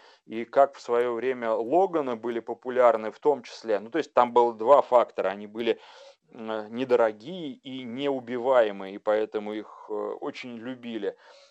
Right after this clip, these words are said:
э, наши водители. И что касается, э, Соляриса, в некотором смысле, э, он пришёл Логану на смену, потому что, а, он был тоже недорогой, он был неубиваемый, хотя, ну, определённые претензии тоже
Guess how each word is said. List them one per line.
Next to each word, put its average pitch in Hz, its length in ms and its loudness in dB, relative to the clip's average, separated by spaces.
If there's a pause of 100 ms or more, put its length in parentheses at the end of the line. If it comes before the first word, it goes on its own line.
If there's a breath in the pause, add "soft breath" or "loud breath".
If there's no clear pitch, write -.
(180 loud breath)
э, 113 200 -4
наши 113 320 -2
водители. 160 640 0
И 113 340 -10
что 123 260 -10
касается, 110 1040 -2
э, 101 380 -12
Соляриса, 139 580 0
в 98 100 -10
некотором 135 440 -8
смысле, 123 520 -4 (580 soft breath)
э, 107 200 -8
он 113 200 -8
пришёл 120 420 -8
Логану 120 460 -4
на 113 180 -2
смену, 151 480 -4
потому 101 400 -4
что, 107 360 0 (460 loud breath)
а, 98 240 0
он 110 440 -4
был 110 360 -6
тоже 101 640 -4
недорогой, 143 920 0
он 104 200 -6
был 92 160 -12
неубиваемый, 135 1120 -2
хотя, 107 260 -8
ну, 160 160 -6
определённые 123 500 -4
претензии 123 440 -10
тоже 107 340 -8